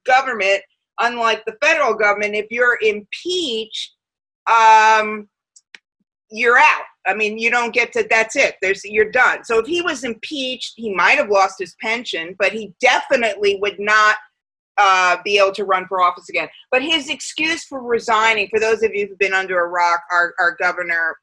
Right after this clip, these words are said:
well, he's, first off, he's under investigation for killing people during the pandemic. Um, but, all right, there's all sorts of insanity going on here for killing people under the pandemic.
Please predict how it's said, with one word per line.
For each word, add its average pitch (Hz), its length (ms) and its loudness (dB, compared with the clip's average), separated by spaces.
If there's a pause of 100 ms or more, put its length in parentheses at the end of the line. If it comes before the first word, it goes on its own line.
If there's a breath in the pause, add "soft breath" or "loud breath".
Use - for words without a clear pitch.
(100)
well, 190 320 0
he's, 202 340 -12 (640)
first 285 280 2
off, 214 140 2
he's 226 160 -6
under 214 260 2
investigation 185 840 -2
for 202 120 -2
killing 427 600 2
people 247 720 4 (520)
during 254 320 2
the 233 80 -4
pandemic. 233 840 0 (580)
Um, 220 760 4 (1120)
but, 214 600 2 (1080)
all 190 60 -6
right, 151 240 -8
there's 220 160 -4
all 233 120 -6
sorts 226 240 -10
of 220 120 -10
insanity 202 680 -6
going 190 260 -10
on 185 140 -8
here 269 320 -2
for 240 120 -10
killing 339 480 -6
people 240 440 -6
under 220 260 -2
the 208 140 -4
pandemic. 226 680 -2